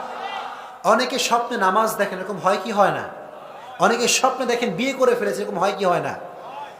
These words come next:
দেখেন, স্বপ্ন এটা এমন একটা জিনিস যেটার বাস্তবতা সবসময় ঘটে না, ঠিক কি না?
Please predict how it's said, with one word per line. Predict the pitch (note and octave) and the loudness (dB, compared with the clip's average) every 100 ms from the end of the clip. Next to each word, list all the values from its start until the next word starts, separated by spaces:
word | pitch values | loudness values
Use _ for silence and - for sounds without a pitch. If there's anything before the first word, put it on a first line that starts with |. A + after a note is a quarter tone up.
| - | -4
দেখেন, | F3 F#3+ G#3+ | -2 0 -4
স্বপ্ন | - A#3+ A#3+ G#3 G#3 - - - - - - - | -2 -4 -4 -6 -6 -6 -18 -20 -20 -20 -20 -14
এটা | F3 F3+ | -4 -2
এমন | G3+ B3 | 0 0
একটা | A#3+ G3+ | -2 -6
জিনিস | D#3+ D#3+ G#3 - - - - - - _ _ _ _ - | -6 -8 -6 -6 -8 -16 -20 -20 -20 _ _ _ _ -6
যেটার | D3+ G3 G3+ | -4 -2 0
বাস্তবতা | G3+ G#3 - B3 B3 A3+ | 2 2 0 -2 -2 0
সবসময় | - A3 - G#3 | -4 -6 -4 -6
ঘটে | C3+ D#3+ E3+ | -4 -4 -4
না, | D3+ G#2+ - - - - - - _ _ | -4 -6 -14 -20 -20 -20 -20 -20 _ _
ঠিক | - E3 | -12 -10
কি | G3 | -6
না? | F#3+ | -6